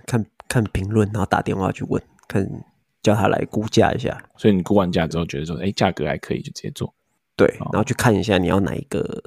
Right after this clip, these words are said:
Speaker 1: 假草，假草皮也是有分这个种类，
Speaker 2: 价格。
Speaker 1: 就是看起来很假，
Speaker 2: 嗯。
Speaker 1: 或看起来很真，
Speaker 2: 价格都不一样。
Speaker 1: 然后价钱不一样，
Speaker 2: 哦。
Speaker 1: 对，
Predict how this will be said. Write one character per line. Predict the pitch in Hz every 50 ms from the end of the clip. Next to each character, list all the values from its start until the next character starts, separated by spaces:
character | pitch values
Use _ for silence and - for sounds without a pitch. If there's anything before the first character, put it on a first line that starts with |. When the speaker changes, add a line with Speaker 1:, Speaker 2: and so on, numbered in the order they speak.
| - -
Speaker 1:
假 | - - - -
草， | - - -
假 | - 127 135
草 | 139 139 117
皮 | - - 107
也 | 98 95
是 | 110 113
有 | 101
分 | - - - 104 101 104
这 | 104 107 104
个 | 104 - - 101 98 - 120 107 - _ _ _ _ _ _ _ _ _ -
种 | - - - 104
类， | 104 117 101
Speaker 2:
价 | 110 101
格。 | 87 - - -
Speaker 1:
就 | - 107
是 | 107
看 | - - - 139 117
起 | - 101
来 | 98 101
很 | 98 107 110 123
假， | - - - - - - -
Speaker 2:
嗯。 | - - - - _ _ _ _ _ -
Speaker 1:
或 | 139
看 | - - -
起 | 110 107
来 | 98
很 | 92 107 - - _
真， | - 131 113 110 117 - _ _ _ _ _ _ _ _ _
Speaker 2:
价 | - 107 104
格 | 92 80
都 | 73 85
不 | 87 95
一 | 85
样。 | 78 78 73
Speaker 1:
然 | - 98
后 | 104
价 | 110 - 135 104
钱 | 101 - 95 92
不 | 98 - 113
一 | 98
样， | - 82 - - _ -
Speaker 2:
哦。 | -
Speaker 1:
对， | -